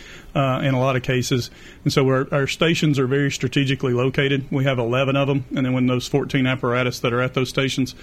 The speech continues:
respond out, we've got a very rapid response time because we're, we're placed all throughout the city, uh, to make sure that we get there quickly. And so it really is like the emergency T V show. We're carrying the,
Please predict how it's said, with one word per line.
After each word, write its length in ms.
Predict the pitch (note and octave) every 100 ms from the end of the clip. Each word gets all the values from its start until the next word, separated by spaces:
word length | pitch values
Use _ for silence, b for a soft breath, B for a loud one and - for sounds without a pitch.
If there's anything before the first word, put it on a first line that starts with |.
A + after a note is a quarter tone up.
| B B B
respond 440 | C3+ - C#3+ C#3
out, 320 | C3+ C3+ -
we've 220 | C3+ C3 B2
got 180 | C3+
a 80 | C3
very 320 | A#2 B2+ C3+
rapid 340 | B2 B2+ B2+ C3
response 440 | B2+ - B2+ A#2+
time 220 | - C3
because 280 | C3 B2+ A#2
we're, 240 | A#2+ B2+ B2 B B B
we're 120 | C#3+
placed 300 | C3+ D3 C3+
all 200 | B2+ C#3
throughout 340 | C3 C3+ C3+ B2+
the 80 |
city, 380 | A2+ C#3+ C3+ C3 - F3+
uh, 140 | C3
to 100 | A#2+
make 180 | C3 C3
sure 160 | - C3
that 80 |
we 120 | - A#2+
get 180 | B2
there 140 | B2+ A2+
quickly. 420 | - C3 B2+ B2
And 140 | A#2+
so 200 | B2 B2 - B B B
it 80 | C#3
really 300 | D#3 D#3 D#3
is 120 | C#3
like 160 | C3
the 100 | B2
emergency 480 | C3 C3+ C3+ C3 C3
T 160 | A#2 C3
V 140 | C3+
show. 200 | C3 B2+
We're 140 | B2 B2+
carrying 360 | C#3+ C3+ C3+
the, 160 | B2+